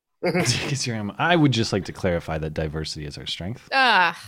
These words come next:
Speaker 2: Just throwing
Speaker 1: Of
Speaker 2: that in there.
Speaker 1: course, of course.
Speaker 3: Boo.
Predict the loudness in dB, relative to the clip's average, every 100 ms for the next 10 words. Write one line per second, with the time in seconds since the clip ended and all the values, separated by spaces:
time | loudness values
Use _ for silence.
0 | -12 -4 0 0 2 2 2 0 -2 -8
1 | -2 -2 -2 -6 -12 -16 _ _ _ _
2 | -2 2 4 4 4 2